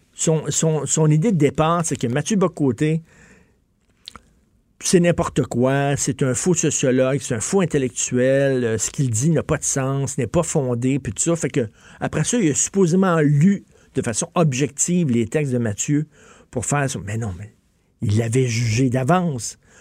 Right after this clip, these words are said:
Ce livre-là n'est qu'une tentative de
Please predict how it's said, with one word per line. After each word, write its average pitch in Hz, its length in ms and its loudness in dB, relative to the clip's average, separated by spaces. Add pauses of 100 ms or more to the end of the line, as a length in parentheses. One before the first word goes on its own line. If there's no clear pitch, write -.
(180)
Ce - 160 -2
livre-là 139 600 4
n'est 135 160 -2
qu'une 107 200 -2
tentative 165 920 -2
de 104 240 -2